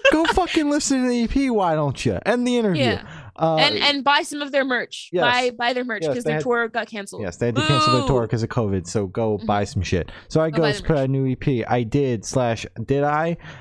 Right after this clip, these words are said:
Speaker 1: Uh, fucking E P was banging. Back of My Knee. Still, the bass line on that still
Speaker 2: Mm-hmm.
Speaker 1: blows me away.
Speaker 2: Yeah, it's a good track.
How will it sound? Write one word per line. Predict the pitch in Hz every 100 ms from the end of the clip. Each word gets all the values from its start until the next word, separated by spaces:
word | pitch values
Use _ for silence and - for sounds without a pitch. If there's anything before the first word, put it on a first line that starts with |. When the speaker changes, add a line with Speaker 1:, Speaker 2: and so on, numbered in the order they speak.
| - -
Speaker 1:
Uh, | 127 120 117 135
fucking | - 165 151 156 147
E |
P | 143 160
was | 143 113
banging. | - 139 147 127 110 98 95
Back | 139 147 165
of | 143
My | 147
Knee. | 131 123 131 147 143 - _
Still, | - - 151 143
the | 120
bass | 117 143 135
line | 143 127
on | 120
that | 120
still | 104 -
Speaker 2:
Mm-hmm. | 123
Speaker 1:
blows | 113 107
me | 95 95
away. | 90 76 - _ _ _ _ -
Speaker 2:
Yeah, | 214 196 190 - _
it's | -
a |
good | 214 180
track. | - 180